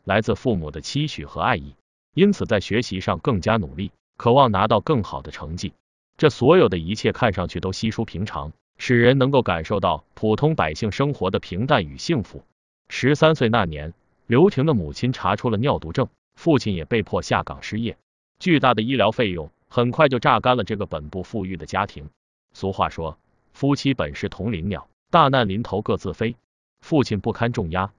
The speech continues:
选择了离家出走，失去了顶梁柱。这个勉强维系的家庭可谓是雪上加霜，退无可退的刘婷只能像个男子汉一样照顾母亲。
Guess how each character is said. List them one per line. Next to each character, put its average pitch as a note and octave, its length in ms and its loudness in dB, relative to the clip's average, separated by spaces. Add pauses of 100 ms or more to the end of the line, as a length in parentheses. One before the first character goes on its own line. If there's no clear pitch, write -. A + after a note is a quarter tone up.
(360)
选 A2+ 240 2
择 A2+ 140 4
了 C3+ 80 6
离 F#2+ 200 -2
家 B2 180 2
出 C#3 160 -2
走， - 200 -8 (240)
失 C#3 240 2
去 C3+ 160 0
了 F2 120 0
顶 D2 200 -12
梁 D2 220 -6
柱。 A2 160 -4 (460)
这 G#3 120 6
个 D#3 120 6
勉 A#2+ 200 4
强 F#2 220 -2
维 G#2 160 0
系 D3 160 -2
的 G#2+ 80 0
家 B2 180 2
庭 E2+ 280 -6 (140)
可 - 140 -4
谓 G2 140 -2
是 F2+ 100 -8
雪 D2 300 -10
上 F2 180 -4
加 F2 160 -2
霜， G2+ 220 -4 (300)
退 G3+ 180 8
无 D#3 140 4
可 G2+ 200 0
退 D#3 140 2
的 A2+ 100 2
刘 F#2+ 200 0
婷 F2 260 -4 (140)
只 G2+ 140 -2
能 F2+ 140 -2
像 A2 160 0
个 F2 60 -4
男 D#2+ 240 -2
子 E2 160 -8
汉 G2+ 320 -2
一 C#2 80 -12
样 D2 160 -8 (420)
照 A#2+ 180 4
顾 G2+ 120 -4
母 C#2+ 200 -8
亲。 G2 260 -8